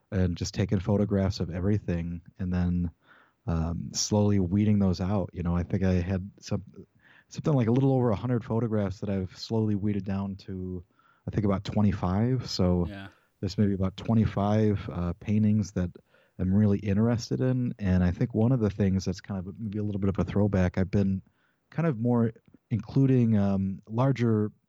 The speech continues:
Speaker 1: chunks of whatever it is that I'm painting. And, and I guess in this most recent series, it's mostly, you know, suburban homes, but I, I was having to kind of incorporate the entire home. And with
Speaker 2: Yeah.
Speaker 1: these newer series, I wanted to play around a lot more with,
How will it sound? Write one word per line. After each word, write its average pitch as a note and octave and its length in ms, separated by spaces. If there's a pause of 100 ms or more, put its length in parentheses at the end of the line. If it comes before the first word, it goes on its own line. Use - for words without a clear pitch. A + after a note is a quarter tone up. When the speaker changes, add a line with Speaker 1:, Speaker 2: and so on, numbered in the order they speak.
(240)
Speaker 1:
chunks B2+ 380
of F#2+ 220
whatever A#2+ 360
it A#2+ 60
is A2+ 140
that G#2+ 80
I'm F#2+ 120
painting. G2 460
And, F2+ 140
and G2 420
I A2 80
guess G#2 200
in G#2 80
this F#2+ 180
most G2 160
recent G2+ 280
series, G2+ 300
it's E2+ 120
mostly, G2 400
you F2 60 (500)
know, F2+ 60
suburban G2+ 400
homes, G#2 360
but G2 160
I, F#2+ 200 (500)
I G#2 100
was G2+ 320
having D3+ 320
to A#2 80
kind C#3 180
of A2 80
incorporate A2+ 600
the G#2+ 100
entire G#2+ 360
home. F#2+ 440 (540)
And G#2 120
with F#2+ 120
Speaker 2:
Yeah. - 0
Speaker 1:
these F#2+ 220
newer B2 220
series, A#2 380
I G2+ 60
wanted G#2 240
to G2 80
play - 220
around G#2 360
a F#2+ 40
lot G2 180
more G2+ 240
with, F#2+ 180